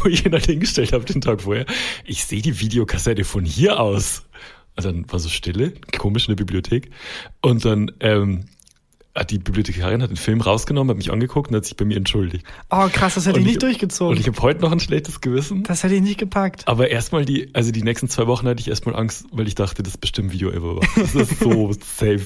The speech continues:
Speaker 1: Video überwacht, aber war nix.
Speaker 2: Ja.
Speaker 1: Also heute, ich hab, theoretisch hab ich den Film heute noch ausgeliehen.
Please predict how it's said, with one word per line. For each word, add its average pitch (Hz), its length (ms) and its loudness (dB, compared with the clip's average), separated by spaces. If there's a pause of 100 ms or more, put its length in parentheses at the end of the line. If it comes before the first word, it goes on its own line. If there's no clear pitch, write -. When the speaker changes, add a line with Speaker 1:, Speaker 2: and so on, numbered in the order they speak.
Speaker 1:
Video 107 180 0
überwacht, 98 500 -2
aber 110 140 0
war 139 100 2
nix. 151 320 -2
Speaker 2:
Ja. 165 120 -2
Speaker 1:
Also 98 260 -2 (460)
heute, 139 400 0 (100)
ich - 80 -4
hab, - 160 -2
theoretisch 143 440 0
hab 147 60 4
ich 139 60 0
den - 120 -8
Film 143 240 -2
heute 131 200 2
noch 135 140 2
ausgeliehen. 143 580 2